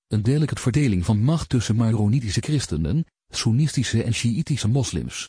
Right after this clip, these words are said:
en Druzen, en door een alomtegenwoordige angst dat het verlenen van burgerschap aan tienduizenden voornamelijk Soenistische vluchtelingen dat evenwicht zou verstoren. In tegenstelling tot Jordanië,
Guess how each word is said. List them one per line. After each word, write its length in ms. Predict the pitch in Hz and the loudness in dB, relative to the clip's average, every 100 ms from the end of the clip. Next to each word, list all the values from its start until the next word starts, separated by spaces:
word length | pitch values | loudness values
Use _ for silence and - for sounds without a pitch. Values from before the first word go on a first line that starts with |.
| _ | _
en 200 | - 117 | -2 0
Druzen, 460 | 107 143 90 104 110 - _ | 2 0 0 0 0 -4 _
en 120 | 127 | -2
door 140 | 127 131 | 2 2
een 80 | 123 | 2
alomtegenwoordige 800 | 123 120 107 90 98 120 90 | 2 2 0 0 0 0 0
angst 260 | 73 101 - | 0 0 0
dat 120 | 135 | 0
het 140 | 110 - | 0 2
verlenen 480 | 110 135 151 147 | 2 2 2 2
van 180 | 107 110 | 2 0
burgerschap 640 | 95 135 95 87 87 87 127 | 2 0 0 -2 -4 -4 -2
aan 160 | 120 | -2
tienduizenden 580 | 170 175 156 139 120 104 | 2 2 4 2 2 2
voornamelijk 560 | 110 135 156 135 110 - | 2 2 2 2 2 0
Soenistische 640 | - 117 156 - 117 92 | 0 2 2 0 0 0
vluchtelingen 580 | 90 - 92 78 101 113 | 0 0 -2 0 0 0
dat 140 | 107 | 0
evenwicht 500 | 120 92 78 67 - | 0 0 -2 -4 -4
zou 200 | 113 95 | -2 0
verstoren. 600 | 98 98 - 110 76 57 - _ _ _ | 0 -2 -2 -2 -2 -8 -12 _ _ _
In 200 | 107 98 | -2 0
tegenstelling 680 | 170 175 143 - 78 95 120 | 2 2 0 0 0 0 0
tot 200 | 107 104 | -2 0
Jordanië, 540 | 135 117 113 92 | 2 2 0 0